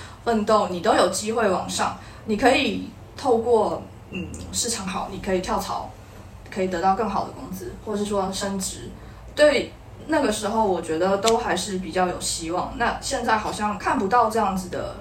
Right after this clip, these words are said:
一种机会了，就是充满了那个不确定性。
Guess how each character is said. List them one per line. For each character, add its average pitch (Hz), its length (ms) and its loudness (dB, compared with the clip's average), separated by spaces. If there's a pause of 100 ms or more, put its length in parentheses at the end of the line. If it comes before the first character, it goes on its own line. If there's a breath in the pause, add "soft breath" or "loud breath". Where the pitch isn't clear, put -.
(160)
一 247 80 -8
种 - 240 -4
机 165 220 -4
会 180 160 -4
了， - 100 -8 (280)
就 240 120 2
是 240 100 4
充 240 240 -2
满 175 200 2
了 160 180 -4
那 190 140 -6
个 135 380 -4
不 - 80 -10
确 190 220 -4
定 180 240 -6
性。 180 220 -8